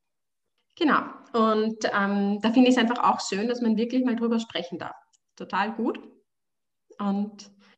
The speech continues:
ja, da hast du mir jetzt einfach auch, äh, hast du mich jetzt einfach auch inspiriert, dass man die Themen, die einen stören, einfach wahrnimmt und dass man auch drüber sprechen darf und dass man dann einfach auch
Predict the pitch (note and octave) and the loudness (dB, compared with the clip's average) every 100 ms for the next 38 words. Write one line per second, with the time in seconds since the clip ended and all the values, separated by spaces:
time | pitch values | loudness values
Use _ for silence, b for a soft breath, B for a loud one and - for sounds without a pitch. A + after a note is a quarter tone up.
0 | - F#3+ E3 G#3+ A3+ A3 C4 A3+ G#3 F#3 | 0 2 2 2 2 6 6 6 6 2
1 | F#3+ G3+ - F3 F#3+ F3 E3+ G#3+ A3 A3 | 2 0 2 4 4 2 0 0 0 0
2 | G#3+ G#3+ F#3+ G3+ - F#3 G#3 G3+ G3+ - | 0 -4 -4 -4 -2 -2 -2 -4 -6 -6
3 | F#3+ F#3+ A3 A3+ B B B B B - | -4 0 0 -2 B B B B B -4
4 | G3+ G3+ F#3+ G3+ G3+ - E3+ G3 G3 D#3 | -2 2 2 2 -2 -2 -2 0 0 0
5 | E3+ F#3+ G3+ - F3 F3 F#3+ F#3+ - F3 | -2 -2 -4 -4 -4 -2 -4 -4 -6 -8
6 | - D#3+ F#3+ - - F3+ A3+ C#4+ D4+ D#4 | -6 -6 -8 -8 0 2 4 4 4 4
7 | A3+ G#3+ G3+ G3 G3+ - G3 G3 - A3 | 0 -6 -6 -6 -8 -6 -6 -6 -8 -10
8 | - F#3 E3+ F#3+ A#3+ A#3 G3 F#3+ F#3+ G3 | -10 -8 -4 0 -2 -2 -4 -6 -6 -4
9 | F#3+ F#3 E3+ F#3 G3+ - F#3 | -4 -4 -4 -4 -6 -8 -6